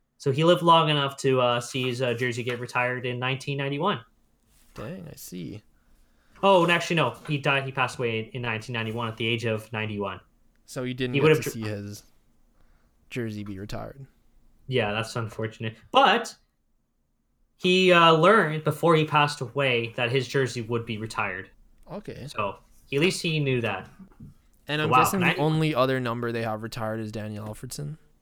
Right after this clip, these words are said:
Speaker 1: If I'm not mistaken, that is correct, but that might have changed too.
Speaker 2: Okay.
Speaker 1: I guess
Speaker 2: Interesting.
Speaker 1: since
Speaker 2: I didn't know that story. What's this Minnesota Wild story?
Speaker 1: So when the Wild, uh, got their team back, well, Minnesota got their team back because we obviously know the North Stars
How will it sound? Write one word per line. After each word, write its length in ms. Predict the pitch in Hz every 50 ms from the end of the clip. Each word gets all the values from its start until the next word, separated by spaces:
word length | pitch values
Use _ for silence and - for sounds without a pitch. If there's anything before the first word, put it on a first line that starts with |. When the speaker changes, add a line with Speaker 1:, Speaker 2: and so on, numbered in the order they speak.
| _ _ _ _ _ _ -
Speaker 1:
If 180 | 170 165 156 160
I'm 160 | 156 156 156
not 180 | 165 175 170 165
mistaken, 460 | 160 - - 151 139 - - 135 131
that 140 | 127 123 123
is 100 | 127 -
correct, 300 | - - 135 113 - -
but 80 | - 131
that 160 | 135 135 135
might 140 | 139 135 127
have 100 | 123 120
changed 380 | - - 120 117 117 117 - -
too. 220 | 113 104 95 - _ _ _ _ _ _ _ _ _ _ _ _ _ _ _ _ _ _ _ - - _ _ _ _ _ 113
Speaker 2:
Okay. 220 | 107 104 - - _ 135 - _ _ _ _ _ _ _ _ _ _ _ _ _ _ _ _ _ -
Speaker 1:
I 80 | 196 202
guess 300 | 208 233 233 226 - 247
Speaker 2:
Interesting. 80 | 240 233 -
Speaker 1:
since 40 | -
Speaker 2:
I 20 | 247 214
didn't 120 | 196 185
know 140 | 160 156 147
that 140 | 113 98 -
story. 160 | - - -
What's 260 | 120 147 196 214 -
this 160 | - 254 208 208
Minnesota 400 | 196 190 202 190 - 185 180 165
Wild 340 | 139 131 135 139 120 117
story? 360 | - - - 78 101 131 147 _ _ _ _ _ _ - _ -
Speaker 1:
So 500 | - - 220 220 220 220 214 - - -
when 200 | 185 202 220 220
the 80 | 208 208
Wild, 460 | 185 165 190 185 202 226 233 233 196 196
uh, 360 | 170 170 160 156 147 127 - - - _ - 160 -
got 260 | - 165 170 180 180
their 120 | - 170 151
team 380 | - - - 165 160 160 156
back, 380 | 127 117 110 110 131 147 - - _ _ _ _ _ _
well, 200 | 131 139 135 123
Minnesota 340 | 151 156 156 151 - 135 123
got 120 | 127 120 -
their 100 | 123 120
team 280 | - - 123 113 110
back 320 | 107 104 110 113 - - -
because 200 | 120 110 110 -
we 80 | 131
obviously 260 | 120 120 123 - 135
know 120 | 120 113 113
the 80 | 113 107
North 260 | 101 110 110 113 113
Stars 520 | - 123 110 110 113 123 127 - - -